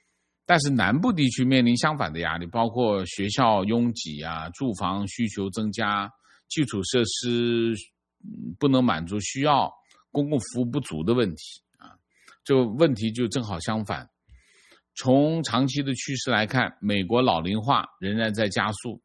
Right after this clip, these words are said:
啊，美国人口年龄中位数从二零二零年的三十八点六岁，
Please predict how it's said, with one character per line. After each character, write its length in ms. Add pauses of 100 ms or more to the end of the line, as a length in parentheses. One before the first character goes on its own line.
(180)
啊， 260 (560)
美 160
国 160
人 160
口 360
年 180
龄 160
中 160
位 160
数 240
从 300
二 180
零 140
二 120
零 140
年 260
的 440 (500)
三 320
十 80
八 260
点 380
六 220
岁， 360